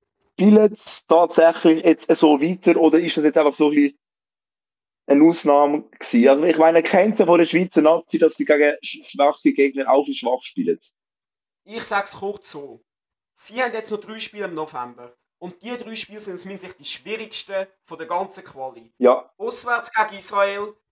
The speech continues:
Speaker 2: daheim gegen den Kosovo, wo eh ein Auswärtsspiel wird sein, weil extrem viele Kosovaren halt in der Schweiz leben, und auswärts gegen Rumänien. Und in diesen Match musst du jetzt performen für die Quali.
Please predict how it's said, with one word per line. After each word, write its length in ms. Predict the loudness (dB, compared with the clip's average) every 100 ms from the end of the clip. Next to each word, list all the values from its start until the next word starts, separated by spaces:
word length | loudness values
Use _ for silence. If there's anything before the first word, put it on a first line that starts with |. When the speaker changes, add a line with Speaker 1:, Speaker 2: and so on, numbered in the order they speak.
| _
Speaker 2:
daheim 340 | -8 -4 -4 -6
gegen 140 | -6 -6 -8
den 80 | -16
Kosovo, 500 | -12 -10 -12 -16 -16
wo 80 |
eh 260 | -18 -16 -12
ein 120 | -12
Auswärtsspiel 640 | -12 -12 -10 -12 -14 -18 -20
wird 160 | -18
sein, 320 | -16 -18 -16
weil 180 | -14 -14 -14
extrem 380 | -16 -16 -16 -16
viele 120 | -18
Kosovaren 440 | -16 -16 -10 -8
halt 200 | -8 -10
in 60 | -14
der 60 |
Schweiz 260 | -20 -20 -16
leben, 260 | -16 -16 -20 _ _
und 200 | -20 -16
auswärts 460 | -10 -10 -6 -6 -6
gegen 160 | -8 -8
Rumänien. 500 | -14 -16 -16 -18 -20 _ _ _ _ _
Und 180 | -16 -16 _
in 120 | _
diesen 300 | -10 -8 -8
Match 340 | -6 -6 -10 -14
musst 280 | -14 -14
du 100 | -16 _
jetzt 480 | -10 -10 -12 -20 _
performen 540 | -18 -12 -8 -8 -8
für 100 | -16
die 60 | -20
Quali. 500 | -18 -10 -8 -10 -18